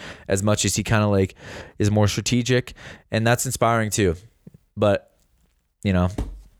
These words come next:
Conor gets paid the big bucks and he's gonna be on the next card next month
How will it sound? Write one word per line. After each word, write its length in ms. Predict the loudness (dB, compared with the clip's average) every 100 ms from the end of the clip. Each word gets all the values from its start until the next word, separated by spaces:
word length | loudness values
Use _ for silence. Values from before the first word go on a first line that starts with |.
| -6
Conor 260 | 0 0
gets 440 | -2 -4 -2 -2 2
paid 220 | 0 0
the 60 |
big 240 | 0 -2 0
bucks 280 | 0 0 0
and 100 | 0
he's 140 | 2
gonna 160 | 2 2
be 100 | 2
on 80 |
the 60 | 2
next 340 | 2 0 0
card 320 | -2 0 0 0
next 240 | -2 0
month 320 | 0 0 -2